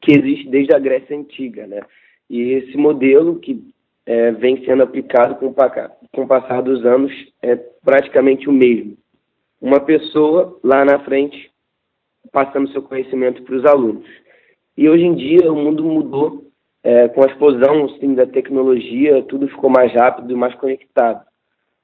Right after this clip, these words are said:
Porém, ao mesmo tempo, nós vemos nas salas de aulas pessoas desligadas, né, por assim dizer. Os alunos já não prestam mais atenção nas aulas, ficam vidrados nos celulares.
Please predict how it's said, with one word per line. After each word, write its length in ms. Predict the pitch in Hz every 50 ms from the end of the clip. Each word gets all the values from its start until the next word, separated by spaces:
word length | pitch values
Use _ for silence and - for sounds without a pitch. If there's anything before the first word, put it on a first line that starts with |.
| _
Porém, 200 | _ 143 143 143
ao 40 | 147
mesmo 300 | 147 147 143 156 151 151
tempo, 340 | 151 - 143 143 151 156 156
nós 160 | 151 147 143
vemos 300 | 131 143 143 151 143 135 - - - _ _ _ _ _ -
nas 260 | 123 135 131 127 131 -
salas 280 | 135 127 131 135 131
de 120 | 120 127 127
aulas 340 | 120 123 127 135 139 135 - - - _ _ _ _ _ _ _ _ _ _ _
pessoas 460 | 135 135 - - 143 139 147 135 120
desligadas, 720 | 117 139 147 143 156 160 139 139 131 123 117 110 104 107
né, 160 | 110 117 117
por 160 | 113 - - -
assim 220 | 240 - - 123
dizer. 400 | 117 123 117 104 107 107 - - - _ _ _ _ _ _
Os 120 | - 117 127
alunos 340 | 127 127 127 135 143 135
já 140 | 131 143 135
não 160 | 139 135 139
prestam 280 | 139 139 135 135 - 135
mais 160 | 135 139 139
atenção 460 | 139 135 139 139 135 123 - 135 131
nas 240 | 127 123 123 110 107
aulas, 380 | 123 135 143 135 127 127 123 -
ficam 240 | - - 127 123 117
vidrados 420 | 123 123 117 123 120 120 117 113
nos 180 | 120 123 120 _
celulares. 520 | - 127 127 123 120 117 117 117 117 113